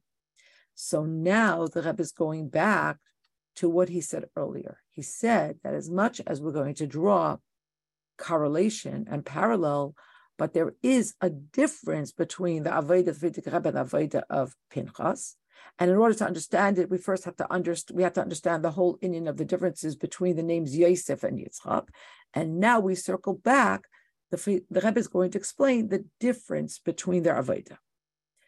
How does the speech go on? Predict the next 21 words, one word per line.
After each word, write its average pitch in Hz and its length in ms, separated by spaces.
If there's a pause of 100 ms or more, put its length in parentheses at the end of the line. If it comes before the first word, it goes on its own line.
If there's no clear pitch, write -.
(320)
Pinchas 247 680
loy 208 360
haya 185 380
nasi 160 500
hadar. - 400 (800)
Pinchas 269 400
was 220 160
not 226 260
the 214 80
leader 214 380
of 196 80
his 214 160
generation. 214 640 (420)
V'loy 220 300 (120)
olav 214 440
hutal 208 500
litzabais 202 540
lachem 202 400
lelechet 170 440
b'mesiras 151 460
nefesh. - 460